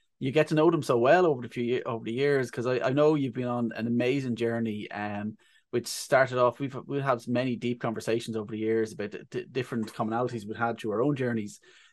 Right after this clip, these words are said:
Um, but to, um, just to start on, just, just where, where, where your journey started, 'cause I know, um, you were, you were in Slimming World for many years and, um,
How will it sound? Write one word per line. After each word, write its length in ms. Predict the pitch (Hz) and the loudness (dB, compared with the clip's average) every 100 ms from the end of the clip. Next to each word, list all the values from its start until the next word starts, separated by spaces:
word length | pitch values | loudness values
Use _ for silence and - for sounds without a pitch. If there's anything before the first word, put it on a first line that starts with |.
| - | -10
Um, 580 | 110 110 107 107 104 160 - | -8 -6 -4 -4 -4 -6 0
but 300 | 117 117 - _ _ _ _ _ | 4 4 0 _ _ _ _ _
to, 440 | - 135 127 127 - | -6 -4 -2 -2 -4
um, 520 | 131 120 120 120 117 - _ - | -4 -2 -2 -2 -6 -10 _ -6
just 180 | 208 208 | -6 -6
to 60 | |
start 380 | - 160 131 165 | -2 0 0 0
on, 240 | 135 117 | 0 -2
just, 300 | 117 139 - - | -4 -6 -8 -8
just 220 | 151 - _ _ _ _ | -8 -10 _ _ _ _
where, 320 | 135 151 156 | 6 8 8
where, 520 | 151 175 175 160 139 - _ _ _ _ _ - | 6 6 6 4 0 -8 _ _ _ _ _ -2
where 120 | 165 | 2
your 200 | 185 180 | 4 4
journey 360 | 156 143 139 120 | 2 2 2 0
started, 280 | - 147 135 | 2 2 2
'cause 100 | 135 | 0
I 60 | |
know, 400 | 147 170 165 123 - | 2 4 4 2 -4
um, 460 | 127 123 120 113 110 | -4 -2 -2 -2 -4
you 140 | 135 | -4
were, 100 | 127 | -4
you 160 | 127 135 | -2 0
were 80 | 143 | 0
in 140 | 147 | 0
Slimming 340 | 123 151 170 170 | -2 -2 0 0
World 240 | 160 156 | 0 -2
for 60 | 135 | -2
many 180 | 131 | -4
years 500 | 123 131 135 127 113 - | -2 0 0 0 -2 -6
and, 400 | 120 117 113 110 117 | -6 -2 -2 -2 -2
um, 340 | 110 110 113 | -2 -4 -6